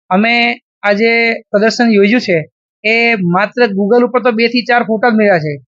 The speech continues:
બાકી તમામ ગ્રુપોનો સંપર્ક કરીને એમના વાદ્યોના ફોટા મગાવીને અને એ ફોટાને અમે એની માહિતી સાથે અમે અહીંયા પ્રદર્શિત કરવાનો અમે પ્રયત્ન કર્યો છે.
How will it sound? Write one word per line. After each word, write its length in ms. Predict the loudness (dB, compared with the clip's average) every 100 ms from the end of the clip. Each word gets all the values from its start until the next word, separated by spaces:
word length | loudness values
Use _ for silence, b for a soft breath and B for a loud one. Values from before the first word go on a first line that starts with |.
| _
બાકી 240 | -4 -4 -4
તમામ 500 | -2 0 2 2 0
ગ્રુપોનો 380 | -2 -2 -2 -2
સંપર્ક 400 | -4 -2 -4 -2
કરીને 480 | -2 0 0 -2 -6 _ _
એમના 240 | -2 2 2
વાદ્યોના 420 | 2 2 0 0
ફોટા 320 | -2 0 2
મગાવીને 560 | 2 2 2 2 0 -2 -6 _ _
અને 140 | -4
એ 180 | -2 -2
ફોટાને 460 | -2 -2 0 2 2
અમે 300 | 2 2 0
એની 120 | 0
માહિતી 460 | 0 0 0 0 0
સાથે 420 | 0 2 0 0 -4
અમે 160 | -4 -2
અહીંયા 200 | 0 -2
પ્રદર્શિત 380 | -2 -4 -6 -6
કરવાનો 300 | 0 2 2
અમે 120 | 0 -2
પ્રયત્ન 360 | -2 -2 -4
કર્યો 240 | -4 -2 -2
છે. 200 | -4